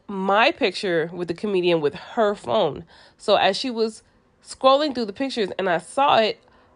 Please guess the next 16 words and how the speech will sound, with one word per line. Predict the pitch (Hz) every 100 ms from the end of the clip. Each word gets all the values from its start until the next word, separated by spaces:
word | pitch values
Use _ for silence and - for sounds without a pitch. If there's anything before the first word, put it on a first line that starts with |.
| _
oh, | 202 190 - - - _ _ _
y'all, | 190 190 185 -
I | 175
was | 170 165 160 _ -
mortified, | 151 151 160 160 139 - - - - 175
okay? | 170 185 180 -
I | 180
was | 165 165 _ _
mortified. | 143 170 180 _ _ - 165 160 _ _ 120 - - - _ - - -
Um, | 190 196 190 185 175 190 - _ _ _ _ _ _ _ _ _ _ _ _ _ - - - -
the | 202
very | 240 349 339
reason | 240 226 233 233
that | 202
I | 185 190
was | 170